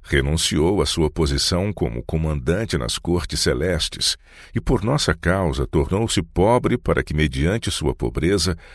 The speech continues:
pudesse fazer-nos ricos. Assim, ele ocultou sua glória sob a forma da humanidade. O Senhor Jesus veio ao mundo para viver a vida que será do interesse de todo ser sobre a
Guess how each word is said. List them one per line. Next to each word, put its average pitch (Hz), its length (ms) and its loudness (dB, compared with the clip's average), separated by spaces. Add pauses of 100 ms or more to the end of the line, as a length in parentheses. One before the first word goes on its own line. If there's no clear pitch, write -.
(200)
pudesse 78 480 2
fazer-nos 64 760 -2
ricos. - 640 -2 (480)
Assim, 104 600 0
ele 62 220 -2
ocultou 85 640 2
sua 87 280 0
glória 104 480 2
sob - 260 0
a 67 60 2
forma 120 640 0
da 95 160 0
humanidade. 73 880 -2 (760)
O 117 60 0
Senhor 175 300 2
Jesus 120 440 4
veio 104 280 4
ao 82 80 6
mundo 82 360 2
para 92 200 2
viver 92 340 4
a 104 80 4
vida 110 400 0
que 104 100 -4
será 90 360 2
do 92 100 2
interesse 90 500 2
de 87 120 -2 (180)
todo 123 440 4
ser 120 380 2
sobre 110 280 0
a 85 60 2